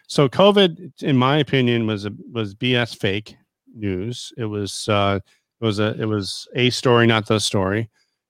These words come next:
and they needed something to divert President Trump and, and bring down this economy to, uh, and again, tinfoil hat time. I, I don't believe it. I, I, I'll argue this one as, as, as the, the day is long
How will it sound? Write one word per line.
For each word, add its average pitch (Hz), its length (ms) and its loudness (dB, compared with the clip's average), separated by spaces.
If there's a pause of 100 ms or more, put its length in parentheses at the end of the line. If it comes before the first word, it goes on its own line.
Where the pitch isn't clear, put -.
and 110 140 0
they 107 100 4
needed 117 340 4
something 123 460 0
to 113 600 2 (260)
divert 117 480 2 (360)
President 110 440 0
Trump 107 360 0
and, 110 320 -2 (160)
and 101 360 -2
bring 131 260 4
down 123 280 4
this 120 180 4
economy 107 640 2 (720)
to, 107 460 0 (280)
uh, 120 100 -8
and 131 120 -2
again, 156 300 2 (200)
tinfoil 147 400 2
hat 135 220 0
time. 131 440 0
I, 135 340 -2
I - 20 2
don't 123 160 0
believe 110 260 -2
it. 113 80 -14
I, 123 280 -6
I, 117 40 -4 (240)
I'll 117 180 -4
argue 113 300 0
this 107 200 -2
one 107 200 0
as, 101 180 -6
as, 104 220 -8 (180)
as 98 180 -6
the, 104 300 -6
the 110 120 -8
day 107 220 -2
is 101 140 -2
long 101 380 2